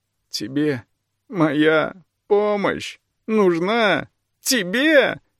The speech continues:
Она на грани. Одна ошибка, и она встанет и уйдет. Покинет это заведение, считая меня своим главным врагом.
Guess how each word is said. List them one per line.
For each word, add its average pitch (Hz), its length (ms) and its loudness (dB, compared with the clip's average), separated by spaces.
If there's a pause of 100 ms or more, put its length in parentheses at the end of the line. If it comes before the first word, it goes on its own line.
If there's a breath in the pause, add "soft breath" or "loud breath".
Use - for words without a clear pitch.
(440)
Она 139 360 0
на 135 160 0
грани. 76 420 -4 (340)
Одна 110 340 2
ошибка, 143 440 -2
и 104 60 8
она 117 220 4
встанет 135 520 0
и 127 40 4
уйдет. 113 480 0 (440)
Покинет 113 540 -4
это 95 220 2
заведение, 110 580 4
считая 117 400 2
меня 120 280 4
своим 113 420 4
главным 104 440 6
врагом. 87 460 2